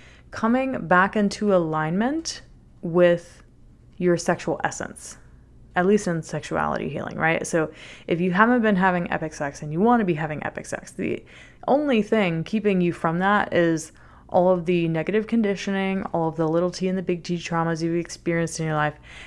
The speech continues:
And integration is just coming back into alignment with your natural state of being, which is already multi-orgasmic, which is already whole and complete. You are not broken. Okay, there is nothing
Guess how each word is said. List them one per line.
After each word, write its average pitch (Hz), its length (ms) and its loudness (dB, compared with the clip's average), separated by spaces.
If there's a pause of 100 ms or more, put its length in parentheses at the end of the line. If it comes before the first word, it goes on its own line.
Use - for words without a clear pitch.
(140)
And 160 440 0 (400)
integration 208 960 2
is 165 280 -2
just 165 240 -4
coming 180 400 -2
back 165 580 0
into 190 400 2
alignment 175 760 0
with 175 260 0
your 165 160 0
natural 165 800 0 (440)
state - 600 0
of 139 240 -4
being, 180 460 0
which 165 260 0
is 160 300 -2 (120)
already 160 380 2
multi-orgasmic, 208 800 0
which - 200 -4
is 170 100 -2 (100)
already 175 360 6
whole 190 260 4
and 208 120 4
complete. 214 480 0 (360)
You 160 260 0
are 147 160 -2
not 180 300 0
broken. 180 600 4 (760)
Okay, 165 140 2
there 165 160 2
is 151 100 -2
nothing 190 380 -2